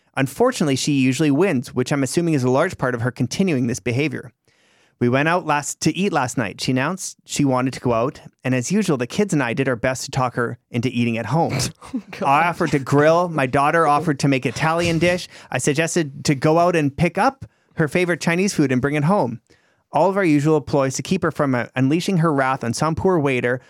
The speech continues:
Speaker 1: who is out just trying to do his or her job failed. No dice. She wants to go out,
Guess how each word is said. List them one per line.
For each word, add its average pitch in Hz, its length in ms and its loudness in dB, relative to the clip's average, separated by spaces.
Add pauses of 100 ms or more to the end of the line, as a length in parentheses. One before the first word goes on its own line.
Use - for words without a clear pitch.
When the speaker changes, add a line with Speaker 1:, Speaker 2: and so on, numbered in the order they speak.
(100)
Speaker 1:
who 123 120 -2
is 117 120 2
out 156 140 2
just - 180 -2
trying 160 160 0
to 175 80 0
do 143 200 2
his 131 200 0
or 160 80 0
her 175 120 0
job 120 360 0 (800)
failed. 107 480 -4 (260)
No 143 240 4
dice. 120 480 -4 (160)
She - 220 0
wants 135 320 0
to 160 80 0
go 139 100 2
out, 131 220 2